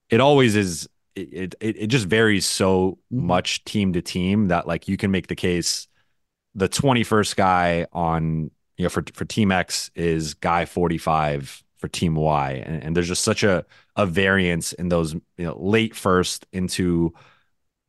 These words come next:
Speaker 1: beginning to middle of the second round. So, um, I, I, I do think there will be teams that have interest in taking Bronny as a late first round pick just because of the name. And you're, you're gonna get, even if LeBron doesn't come, just the Bronny attention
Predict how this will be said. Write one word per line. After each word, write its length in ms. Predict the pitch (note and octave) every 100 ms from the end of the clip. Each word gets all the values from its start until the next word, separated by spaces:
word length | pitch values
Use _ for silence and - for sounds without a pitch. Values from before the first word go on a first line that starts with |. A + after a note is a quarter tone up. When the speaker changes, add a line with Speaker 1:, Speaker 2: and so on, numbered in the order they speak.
| E2
Speaker 1:
beginning 440 | G2+ A2 G2+ F#2+
to 120 | -
middle 300 | F2+ F2+ F2+
of 60 | D#2+
the 80 | E2
second 300 | E2+ D#2 -
round. 440 | D2+ D2+ C#2+ C2+
So, 420 | - G2+ F#2 E2 - - _ _ -
um, 300 | E2+ D#2 - _ _ _ _
I, 100 | G2+
I, 260 | E2+ A2 F#2+
I 40 |
do 200 | A#2 A#2+
think 200 | C#3 C3+
there 120 | A#2+
will 100 | A2+
be 120 | G#2 G2+
teams 280 | G#2+ A2
that 120 | G2 F2
have 200 | G2 F#2
interest 380 | F#2 G2+ F#2+
in 80 | F#2
taking 340 | F#2 F#2 F#2 E2+
Bronny 640 | E2+ E2+ F2+ F2+ F2 F2 - _ _ -
as 220 | F2+ F2
a 120 | F2+
late 260 | E2+ F#2 F2+
first 260 | F#2 F2+ F#2
round 180 | F2+
pick 200 | - F#2+
just 280 | F#2+ F#2 -
because 260 | G2 G2 E2+
of 80 | E2
the 100 | D#2+
name. 480 | D#2 F2 A2 C#3 - _
And 300 | E2+ E2 E2
you're, 120 | E2+
you're 140 | E2+ F#2+
gonna 200 | G#2+ G#2+
get, 340 | F#2+ G#2 - _ _ _ _ -
even 180 | D#3+
if 60 | E3+
LeBron 420 | B2 G#2+ B2 G2+
doesn't 320 | E2+ G#2+ G2
come, 360 | - D#2+ D2+ D2
just 280 | - G2+ -
the 140 | G#2+
Bronny 440 | E2+ G2 F#2 G2 F#2
attention 720 | D#2+ F2 F2 F2 D#2 D2 D2